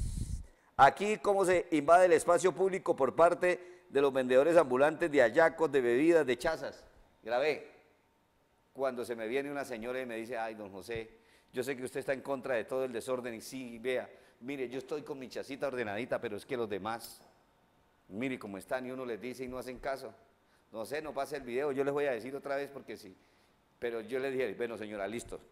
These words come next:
yo me comprometo a no pasar el video, no pasárselo al secretario de gobierno ni al alcalde de Florida,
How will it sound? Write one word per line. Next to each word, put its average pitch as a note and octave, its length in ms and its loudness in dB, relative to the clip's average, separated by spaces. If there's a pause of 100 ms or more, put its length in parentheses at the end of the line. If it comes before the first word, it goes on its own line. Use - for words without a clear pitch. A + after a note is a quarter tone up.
yo C3+ 120 -6
me E3 100 -4
comprometo B2 460 -6
a - 20 0
no D#3 160 -4
pasar D#3+ 260 0
el D#3 120 -2
video, B2 340 -2 (460)
no C3 120 -8
pasárselo D#3 420 0
al B2+ 60 -4
secretario B2+ 440 -2
de D3+ 40 0
gobierno C#3 400 -2
ni D3 120 -8
al A2+ 100 -2
alcalde C3 320 -2
de B2+ 60 -2
Florida, G#2+ 360 -6